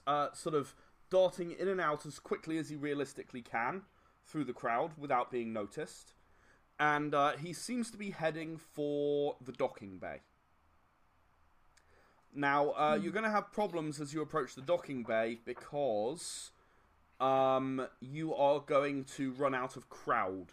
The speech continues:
Speaker 1: It's quite a large area, and there aren't as many people in it. Um, however, I'm gonna give him another chance to notice you, and no, he doesn't. In fact,
Speaker 2: <laughs>
Speaker 1: in fact, um, he accidentally trips over a stool,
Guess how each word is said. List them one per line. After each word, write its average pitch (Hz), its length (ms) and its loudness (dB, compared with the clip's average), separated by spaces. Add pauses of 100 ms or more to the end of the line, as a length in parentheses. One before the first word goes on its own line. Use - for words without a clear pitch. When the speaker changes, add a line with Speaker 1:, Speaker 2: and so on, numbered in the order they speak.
Speaker 1:
It's 117 180 -8
quite 151 300 -6
a 139 40 -2
large 135 280 2
area, 113 480 4 (300)
and 117 100 -4
there 123 80 4
aren't 143 200 0
as 135 100 -12
many 131 180 -2
people 117 420 -8
in 80 120 -8
it. - 100 -14 (1000)
Um, 120 360 6 (140)
however, 160 320 2
I'm 180 100 -2
gonna 165 140 -4
give 147 140 -6
him 143 100 -2
another 165 260 -2
chance 151 300 -8
to 139 100 -8
notice 139 380 -4
you, 143 280 -2
and 113 420 -2 (140)
no, 107 360 2
he 180 160 -6
doesn't. - 560 -4 (340)
In 135 160 -2
fact, 233 680 2
Speaker 2:
<laughs> - 760 -16
Speaker 1:
in 160 140 -2
fact, - 580 2 (360)
um, 175 380 8
he 190 320 -4
accidentally 240 580 2
trips - 320 -2
over 175 280 2
a 165 60 -2
stool, 156 640 -2